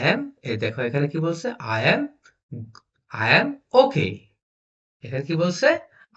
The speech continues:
"I am okay।" ও কে ওয়াই, ওকে। হ্যাঁ, আহাত কি বলল? "I am okay," মানে আমি ভালো আছি। তখন আহাত আবার কি বলল? যে, "I have a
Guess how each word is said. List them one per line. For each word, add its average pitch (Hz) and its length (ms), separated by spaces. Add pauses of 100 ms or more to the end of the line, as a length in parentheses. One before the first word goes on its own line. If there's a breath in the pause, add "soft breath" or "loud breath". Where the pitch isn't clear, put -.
(180)
"I 110 100 (100)
am 247 140 (640)
okay।" 247 500 (500)
ও 165 120 (280)
কে 170 180 (180)
ওয়াই, 113 300 (180)
ওকে। 202 340 (600)
হ্যাঁ, 302 220
আহাত 131 260
কি - 100
বলল? 185 160 (160)
"I 123 120
am 220 140 (140)
okay," 240 300
মানে 110 200 (140)
আমি 117 320
ভালো 113 340
আছি। 104 320 (460 loud breath)
তখন 160 280
আহাত 160 280
আবার 185 180
কি - 100
বলল? 202 200
যে, 277 120 (500 loud breath)
"I 123 140 (120)
have 127 400
a 185 120